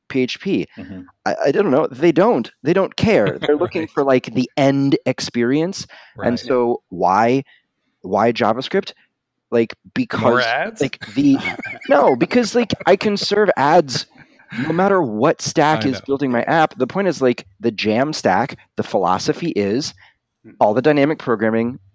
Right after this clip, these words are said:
Speaker 1: in the request response cycle is JavaScript. Why? Because we like JavaScript. If you don't like JavaScript, don't use Jam. Use P H P. If you can build a faster site in P H P,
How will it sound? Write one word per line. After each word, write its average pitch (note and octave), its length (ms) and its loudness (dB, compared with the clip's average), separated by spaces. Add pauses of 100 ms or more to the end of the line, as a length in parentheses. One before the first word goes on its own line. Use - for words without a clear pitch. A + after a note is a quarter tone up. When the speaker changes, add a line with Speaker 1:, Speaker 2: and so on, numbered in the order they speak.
(360)
Speaker 1:
in A#2+ 180 0
the B2+ 80 0
request C3 360 0
response A2 320 -2
cycle B2 440 -2 (340)
is D#3+ 160 0
JavaScript. F#3 640 0 (200)
Why? D3+ 360 2 (180)
Because F#3 320 -2
we D#3 120 2
like C3 200 2
JavaScript. F#2 600 -2 (140)
If B2+ 160 -4
you D3 60 -2
don't D3 200 0
like C3+ 220 0
JavaScript, D3 580 0 (220)
don't C3+ 180 2
use D#3 200 -4
Jam. C#3+ 420 2 (200)
Use D3+ 200 -4
P - 160 0
H D#3 160 0
P. B2+ 320 0 (140)
If A2+ 160 -4
you C#3 80 -2
can B2+ 160 -2
build B2+ 180 0
a B2 60 0
faster A2+ 340 -2
site A#2+ 300 0
in A#2+ 140 -6
P B2 140 -2
H - 160 -4
P, A#2+ 280 -2